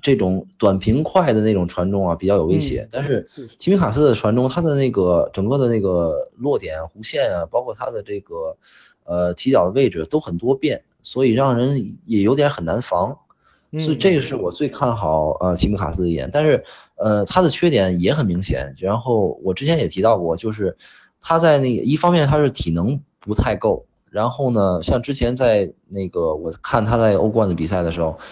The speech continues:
Speaker 1: 基本上到七十五分钟之后就开始在防守当中散步了，然后呢，
Speaker 2: <laughs>
Speaker 1: 呃，就会变成一个，甚至就是有的时候就直接变成一个背景板这样的一个，一个角色。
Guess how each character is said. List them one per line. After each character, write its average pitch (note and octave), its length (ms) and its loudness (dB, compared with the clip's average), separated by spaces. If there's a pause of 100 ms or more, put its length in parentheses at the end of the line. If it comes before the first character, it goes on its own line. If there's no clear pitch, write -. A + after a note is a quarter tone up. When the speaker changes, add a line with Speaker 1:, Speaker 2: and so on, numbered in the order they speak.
(200)
Speaker 1:
基 - 120 -2
本 D3 80 4
上 A#2+ 120 4
到 C3+ 160 6
七 - 140 2
十 C#3+ 100 2
五 A2+ 80 2
分 A2 100 0
钟 B2+ 160 0
之 C3 80 0
后 B2 160 2
就 G2+ 80 -4
开 G#2 260 0
始 E2+ 140 0
在 A2 140 0
防 G#2+ 180 0
守 G2+ 60 2
当 G2+ 120 2
中 A2+ 80 0
散 A2+ 240 0
步 A2+ 200 0
了， - 200 -6
然 F2+ 160 -4
后 A2 200 -4
呢， F2 260 -4 (200)
Speaker 2:
<laughs> - 220 -20
Speaker 1:
呃， F#2 300 0
就 A#2+ 140 2
会 - 260 2 (460)
变 C3 120 2
成 B2 200 2
一 C3+ 40 2
个， G#2+ 460 4
甚 C3+ 160 2
至 A#2 220 4
就 A2+ 160 4
是 A2 160 -2
有 F#2 100 2
的 F#2+ 60 0
时 A#2+ 100 0
候 A2 60 2
就 A2 100 2
直 G#2+ 140 -2
接 A#2+ 140 4
变 A2 160 2
成 A2+ 120 0
一 A2 60 0
个 A2 40 4
背 A2 140 0
景 G#2+ 160 0
板 D#2+ 260 0
这 G2 60 0
样 F#2 160 2
的 E2+ 80 -2
一 E2+ 60 -2
个， D#2 360 -2
一 - 120 -4
个 D#2 420 -4 (160)
角 E2 180 -2
色。 - 280 -2